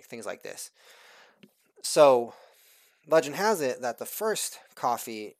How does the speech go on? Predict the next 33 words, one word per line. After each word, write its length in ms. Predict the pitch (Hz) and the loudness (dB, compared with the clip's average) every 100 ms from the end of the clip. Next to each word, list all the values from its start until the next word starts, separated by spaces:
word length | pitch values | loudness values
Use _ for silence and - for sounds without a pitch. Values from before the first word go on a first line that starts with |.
| - | -16
tree 300 | - 120 110 | -12 -10 -10
was 140 | 107 | -10
discovered 560 | 104 - 120 107 110 107 | -10 -6 -4 -4 -6 -6
after 340 | 110 - - | -6 -8 -14
a 160 | - 104 | -14 -14
farmer 480 | - 151 147 131 | -4 -2 -2 -4
discovered 540 | 113 113 - 113 107 107 | -8 -10 -6 -6 -6 -10
that 180 | 110 - | -10 -10
their 120 | 107 | -14
goats 360 | - 135 131 | -4 -4 -4
were 100 | 123 | -6
acting 380 | 113 107 117 104 - | -6 -6 -12 -20 -20
bizarre 840 | 110 101 104 117 131 117 98 90 _ _ _ _ _ - | -18 -14 -12 -6 -2 -2 -4 -8 _ _ _ _ _ -4
after 400 | 117 113 120 110 | -4 -4 -8 -10
eating 280 | 135 127 117 | -8 -10 -8
some 180 | - 107 | -10 -8
cherries 440 | - 208 147 113 | -6 -4 -4 -6
from 120 | 110 | -12
a 40 | 98 | -12
tree. 340 | - 175 95 _ _ - - _ 127 | -8 -8 -8 _ _ -20 -20 _ -12
Bizarre 380 | 139 127 180 175 | -6 4 6 6
meaning 380 | 131 127 120 110 - - - | 2 -6 -8 -12 -18 -18 -6
that 240 | 120 - | -6 -6
the, 100 | 110 | -12
the 80 | 110 | -10
goats 300 | 131 131 - | -4 -4 -4
were 160 | 110 123 | -8 -4
literally 320 | 135 123 113 | -2 -2 -4
bouncing 400 | 117 127 - 120 | -4 -4 -4 -8
off 160 | 120 | -8
the 60 | 117 | -6
walls 420 | 117 123 113 113 | -2 -2 -2 -6
and, 180 | 113 107 | -10 -14